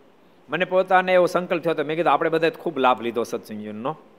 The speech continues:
પણ ઘેર ઘેર ભગવાનના ભક્તો લાભ લે." એટલા માટે અહીંયા જે શ્લોકબદ્ધ બહુ સરસ રીતે સંતોએ, અ,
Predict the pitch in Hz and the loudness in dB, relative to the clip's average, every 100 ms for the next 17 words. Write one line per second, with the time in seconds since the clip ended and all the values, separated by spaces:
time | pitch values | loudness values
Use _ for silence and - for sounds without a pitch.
0 | _ _ _ - 165 143 - 120 170 202 | _ _ _ -2 -2 -2 -6 2 6 6
1 | 170 240 202 160 170 170 160 127 135 147 | 6 6 6 4 4 4 2 0 -2 -2
2 | 113 113 123 104 98 110 90 - - - | 2 4 2 0 -2 -2 -4 -14 -20 -20
3 | - 131 151 135 117 107 113 - - _ | -8 0 2 2 0 -4 -8 -8 -20 _
4 | 131 175 190 185 190 185 165 180 220 151 | -4 -2 0 0 0 0 4 4 4 2
5 | 180 175 220 294 254 - 143 - 135 143 | 2 2 2 2 2 -2 -4 -4 -8 -6
6 | 131 131 135 143 123 120 - - - 117 | -4 -6 -2 -2 -2 -4 -16 -20 -6 0
7 | 113 | 0